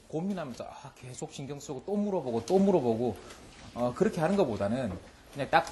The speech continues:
신경 접고, 우리가 이제 올해 합격하는 게 일단 기본 목표지만 차선이란 게 있잖아요.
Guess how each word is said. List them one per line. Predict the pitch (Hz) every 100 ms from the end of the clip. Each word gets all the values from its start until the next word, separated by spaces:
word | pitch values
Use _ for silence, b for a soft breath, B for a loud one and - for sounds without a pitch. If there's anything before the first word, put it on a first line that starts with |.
| -
신경 | - 156 180
접고, | 180 220 - 117 104 110 107 - - - - 147
우리가 | 170 160
이제 | 143 143
올해 | 226 254 214 175 107
합격하는 | - - 185 - 180 170
게 | 135
일단 | 127 - 135
기본 | 117 165 165 120
목표지만 | 117 143 - 110 120 101 78 B B B B B B B B B - - - - -
차선이란 | - 240 247 285 202 117
게 |
있잖아요. | 98 - 143 107 85 90 95